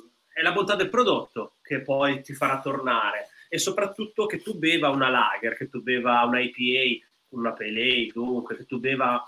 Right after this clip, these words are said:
una, eh, una belga, noi ne facciamo otto di birre belghe tutto l'anno, noi siamo dei matti, facciamo due Imperial Stout tutto l'anno,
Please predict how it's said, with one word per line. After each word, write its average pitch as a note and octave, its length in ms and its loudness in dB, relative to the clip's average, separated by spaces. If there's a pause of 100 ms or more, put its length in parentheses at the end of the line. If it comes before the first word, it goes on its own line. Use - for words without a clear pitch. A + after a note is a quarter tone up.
una, B2 540 2 (340)
eh, A2+ 360 0
una B2+ 280 0
belga, C#3 480 4
noi A#2 100 0
ne A#2 80 -2
facciamo A2 400 -4
otto A#2+ 320 2
di G#2+ 140 -10
birre G#2+ 220 -4
belghe A#2 280 2
tutto - 240 -12
l'anno, A2 300 2
noi A2 120 -6
siamo G#2+ 280 -10 (120)
dei G#2+ 160 -4
matti, A#2+ 480 0
facciamo A#2+ 300 -6
due C3 160 -4
Imperial A#2+ 340 -2
Stout B2+ 540 0
tutto - 300 -6
l'anno, B2 560 0